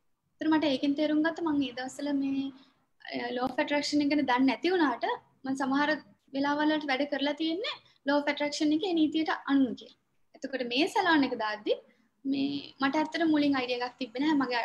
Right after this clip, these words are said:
අයිඩියා එක තිබ්බේ සැලෝන් එක දානවා කියලා විතරයි. හැබැයි මං ඒ ගැන හිත හිත ඉද්දි තමයි මට යන්න ඕනේ පාත් එක මොකද්ද කියලා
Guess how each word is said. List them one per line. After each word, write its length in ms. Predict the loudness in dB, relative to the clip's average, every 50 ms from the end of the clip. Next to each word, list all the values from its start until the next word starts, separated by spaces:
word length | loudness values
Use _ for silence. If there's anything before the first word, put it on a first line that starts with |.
| -4 -6
අයිඩියා 300 | -6 -4 -2 -2 -2 -2
එක 80 | -2 -4
තිබ්බේ 260 | -6 -6 -8 -6 -4 -2
සැලෝන් 240 | -2 -2 -2 -4
එක 100 | -4 -6 -4
දානවා 360 | 0 0 2 2 2 2 2
කියලා 240 | 2 2 0 2 2
විතරයි. 340 | 0 -2 -4 -6 -4 -4 -6 -6 _ _ _ _ _ _ _ _ _ -6
හැබැයි 300 | -2 0 2 2 2 2
මං 220 | 2 2 2 4 4
ඒ 120 | 4 4
ගැන 180 | 4 2 2 2
හිත 180 | 2 2 4 2
හිත 200 | 0 2 0 -4
ඉද්දි 180 | -2 -2 -2
තමයි 240 | -2 -2 -4 -2 0
මට 240 | 0 -2 0 0 2
යන්න 180 | 2 4 4
ඕනේ 200 | 2 0 -2 0
පාත් 260 | 2 2 2 2 0 -2
එක 100 | -4 -4
මොකද්ද 300 | -4 0 -2 0 -2 -2
කියලා 260 | 0 2 0 0